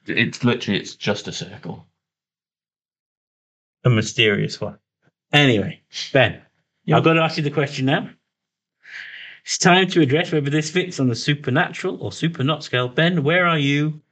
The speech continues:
Speaker 2: and where do you rate this?
Speaker 1: Sean, it's been real this week. It's been a, it's been a decent week.
Speaker 2: Mm.
Speaker 1: We've, we've learned a lot.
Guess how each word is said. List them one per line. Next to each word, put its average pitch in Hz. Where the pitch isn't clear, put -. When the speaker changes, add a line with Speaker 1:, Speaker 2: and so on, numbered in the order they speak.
Speaker 2:
and 107
where 123
do 127
you 143
rate 135
this? 117
Speaker 1:
Sean, 175
it's 175
been 208
real 107
this 101
week. 101
It's 139
been 143
a, 104
it's 107
been 139
a 110
decent 110
week. 117
Speaker 2:
Mm. 107
Speaker 1:
We've, 113
we've 123
learned 135
a 120
lot. 123